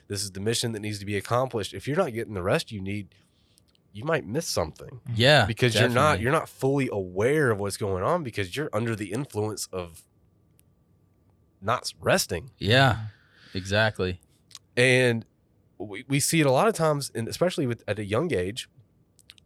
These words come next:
Speaker 1: uh, we see it with suicide.
Speaker 2: Mm.
Speaker 1: Um, like I've already said, dr-, uh, drug overdoses. Like we
Speaker 2: Mm-hmm.
Speaker 1: see it with, and, uh,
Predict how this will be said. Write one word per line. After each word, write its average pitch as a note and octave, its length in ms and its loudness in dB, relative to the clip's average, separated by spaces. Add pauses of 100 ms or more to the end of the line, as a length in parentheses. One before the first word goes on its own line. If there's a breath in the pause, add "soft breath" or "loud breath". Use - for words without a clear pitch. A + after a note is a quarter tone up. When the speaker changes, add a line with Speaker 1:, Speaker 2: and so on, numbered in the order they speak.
(140)
Speaker 1:
uh, G#2 320 2
we A#2+ 140 -4
see A2+ 260 0
it F#2 80 -6
with F2 100 -6
suicide. C#3+ 520 0 (500)
Speaker 2:
Mm. F2+ 340 -4 (280)
Speaker 1:
Um, F#2+ 560 0 (1000)
like F#2+ 160 0
I've F#2+ 80 -2
already G#2+ 140 4
said, G#2+ 220 0
dr-, G2 200 -12
uh, F2 260 -2
drug A2 480 2
overdoses. A#2 1000 0 (140)
Like G2 180 -2
we F#2+ 60 0
Speaker 2:
Mm-hmm. G2 60 0
Speaker 1:
see F#2+ 140 2
it F#2 80 -4
with, F2+ 100 -12 (500 soft breath)
and, G2+ 460 -2
uh, F#2 480 0